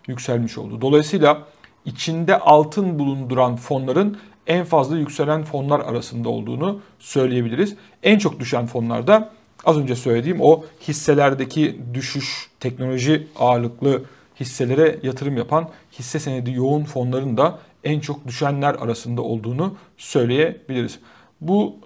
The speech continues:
e, noktada tam altın demişken bu programımızın sponsoru olan, iki haftadır olduğu gibi bu haftada Nadir Gold. Nadir Gold'la ilgili yine size kısaca bilgi vereyim. E, Nadir Gold'dan her bütçeye uygun altın yatırımı yapabiliyorsunuz.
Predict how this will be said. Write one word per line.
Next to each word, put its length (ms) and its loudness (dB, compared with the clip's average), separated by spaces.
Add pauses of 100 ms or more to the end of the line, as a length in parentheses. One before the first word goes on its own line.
e, 260 0
noktada 640 2
tam 200 4
altın 360 2
demişken 460 0 (920)
bu 140 0
programımızın 580 -2
sponsoru 500 -4
olan, 220 0 (200)
iki 180 -10
haftadır 300 -12
olduğu 240 -12
gibi 220 -12
bu 100 -6
haftada 460 -4 (300)
Nadir 320 4
Gold. 260 0 (120)
Nadir 320 0
Gold'la 340 -4
ilgili 500 -4
yine 360 -6
size 300 -8
kısaca 480 -4
bilgi 280 -6
vereyim. 340 -4 (460)
E, 300 4
Nadir 260 6
Gold'dan 560 0
her 300 4
bütçeye 320 0
uygun 440 -2
altın 400 0
yatırımı 500 -2
yapabiliyorsunuz. 1000 -2